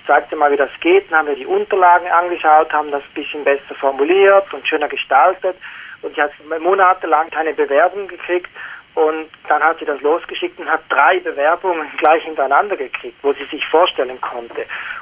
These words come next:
Und dann hat sie gleich einen Job gekriegt. Also auch da ist, ja, ist, für die Persönlichkeit kann man's auch gebrauchen.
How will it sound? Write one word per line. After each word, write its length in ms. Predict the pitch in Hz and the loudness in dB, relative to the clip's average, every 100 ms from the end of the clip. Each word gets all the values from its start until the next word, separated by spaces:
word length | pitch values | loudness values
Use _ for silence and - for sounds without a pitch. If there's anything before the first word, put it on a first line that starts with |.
| - | -4
Und 140 | 151 | -2
dann 120 | 160 | 2
hat 140 | 160 165 | 2 0
sie 80 | - | -4
gleich 240 | - 160 - | -4 -4 -8
einen 340 | 170 202 180 - | -18 -18 -10 0
Job 220 | 151 - | 0 0
gekriegt. 400 | - - 147 - - - - - - - - _ _ | -8 -8 -8 -8 -14 -18 -18 -18 -20 -20 -20 _ _
Also 180 | 147 160 | 0 2
auch 160 | 156 - | 2 2
da 300 | 127 143 175 | 4 6 6
ist, 180 | 185 349 - - - - - | 4 -4 -12 -18 -20 -20 -8
ja, 220 | 151 151 | 2 4
ist, 160 | 139 135 - - - - | 4 0 -14 -20 -20 -10
für 120 | 165 | -8
die 80 | 156 | -6
Persönlichkeit 640 | 160 147 170 180 - 160 - | -4 0 0 0 0 0 0
kann 160 | 147 | -2
man's 140 | 151 139 | -2 2
auch 260 | 156 - | 4 2
gebrauchen. 600 | - - 104 113 113 - | -4 -8 -6 -6 -8 -16